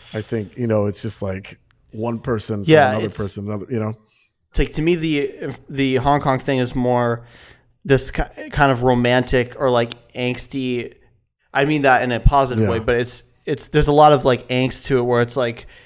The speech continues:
Speaker 2: he will always be in this place of suffering and always be caught between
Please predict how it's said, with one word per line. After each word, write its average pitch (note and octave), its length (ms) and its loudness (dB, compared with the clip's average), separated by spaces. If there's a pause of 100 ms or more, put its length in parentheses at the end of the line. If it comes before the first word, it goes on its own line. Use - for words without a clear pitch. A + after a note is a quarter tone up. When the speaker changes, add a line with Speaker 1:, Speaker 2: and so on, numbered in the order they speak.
(180)
Speaker 2:
he C#3+ 320 -8
will C3+ 160 4
always B2+ 420 4
be C3 340 0
in C3 120 0
this B2 320 -4 (400)
place C3 320 4
of A#2 80 -12
suffering B2 680 0
and B2 120 -6
always A#2+ 320 -2
be A#2+ 140 -6
caught A#2 340 -2
between A#2 640 -2